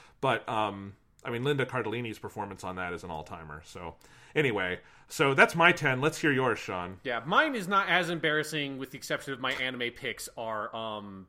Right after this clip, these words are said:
Speaker 2: bad. And so I wanna make it clear, this is before I even started watching, or I started, before I started studying Japanese. So this list was made at a very peculiar time for me in my relationship to anime, where I was, like,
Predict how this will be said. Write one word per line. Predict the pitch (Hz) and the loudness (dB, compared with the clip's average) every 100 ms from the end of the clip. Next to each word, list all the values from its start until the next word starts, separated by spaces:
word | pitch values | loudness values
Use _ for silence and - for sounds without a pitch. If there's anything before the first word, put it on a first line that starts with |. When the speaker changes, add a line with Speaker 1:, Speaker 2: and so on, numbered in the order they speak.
| _ | _
Speaker 2:
bad. | 147 107 95 85 - _ _ - | -2 -2 -4 -8 -14 _ _ -6
And | 143 151 | -4 -2
so | 226 | 4
I | 226 320 | 6 8
wanna | 277 233 | 6 4
make | 180 190 165 | 4 0 -2
it | |
clear, | - - 175 135 - - | -6 -4 -2 -2 -6 -6
this | 240 262 | -4 -2
is | 196 | -4
before | 175 202 185 | -4 2 4
I | |
even | 165 165 143 | 4 0 -6
started | - 156 139 117 | 2 2 2 -2
watching, | 127 - 143 120 117 135 | -4 -2 -4 -6 -6 -2
or | 151 | 0
I | 147 123 | 0 -4
started, | 143 160 143 123 - | -4 0 0 -4 -12
before | - - 147 | -12 -4 -4
I | |
started | - 139 131 - | -2 -4 -4 -8
studying | - 135 127 | -4 -4 -4
Japanese. | 117 123 - 113 131 151 - - - | -2 -4 -4 -10 -12 -14 -20 -20 -10
So | 147 | -4
this | 247 - | -4 -2
list | 196 196 | -2 -4
was | 165 151 | -4 -2
made | 165 156 | -2 -2
at | |
a | 139 | 0
very | 170 | -2
peculiar | 180 156 - 156 156 151 | -2 -10 -8 -6 -4 -4
time | 139 - 135 143 | -8 -4 -4 -4
for | 147 | -8
me | 143 147 | -6 -4
in | |
my | 135 | -2
relationship | 127 127 135 - 139 | -4 -4 -8 -8 -10
to | 151 | -6
anime, | 127 135 143 156 165 - - | -4 -4 -4 -8 -10 -16 -8
where | 147 156 | -2 0
I | |
was, | 151 151 | 0 -2
like, | 151 | -4